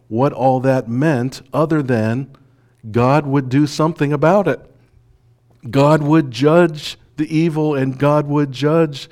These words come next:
those who were right, and God would honor those who believe in him. And so that's what she's saying. The Lord delivers the dead, and he resurrects to new life.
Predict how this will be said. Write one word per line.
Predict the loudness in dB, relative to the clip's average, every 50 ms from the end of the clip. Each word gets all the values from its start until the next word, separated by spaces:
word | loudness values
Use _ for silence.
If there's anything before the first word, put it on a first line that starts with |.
| _ _ -20 _ _
those | 0 0 0 0 -2 -4
who | -4
were | -2 -2 -2
right, | -2 -2 -2 -2 -4 -4 -8 -10 _ _ _ _ _ _ _ -20 _ -4
and | -4 -2 2
God | 2 4 4 4 2
would | 2 0 0 0
honor | 0 0 0 0 2 0 0
those | 0 0 0 0 0 0
who | -2 -6 -4
believe | -2 -2 -2 0 0 0 0
in | 0 -2 0
him. | 0 0 0 -2 -2 -6 -8 -12 -18 _ _ _ _ _ _ _ _ _ _ _ _ _ _ _ _ _
And | -8 -8 -4
so | -4 -2
that's | 0 0 -2 -2 -4
what | -6 -6
she's | -4 -4 -6 -6
saying. | -2 -2 -2 -2 0 -2 -4 -6 -8 -12 -16 _ _ _ _ _ _ _ _ _ _ _ _ _ _ _ _ _ _ _
The | -2 -2
Lord | 0 2 2 2 2 2 0 0 -2 -4 -8 -16 _ _ _ _ _ _ _ _ _ _ _ _ _ _ _ _ _ -6
delivers | -2 0 2 4 4 4 4 4 2 -2 -2 -4
the | -4 -4
dead, | -2 0 0 2 2 0 -2 -2
and | -4 -4 -2 -2
he | -2 -2
resurrects | 0 0 0 0 0 -2 -4 -2 -2 -2 -2 -4 -10 -18 -20 -20 _ _ _ -10
to | -8 -6
new | -4 -2 -2 -2 -2 -2
life. | -4 -4 -4 -4 -4 -6 -8 -12 -16 -20 -20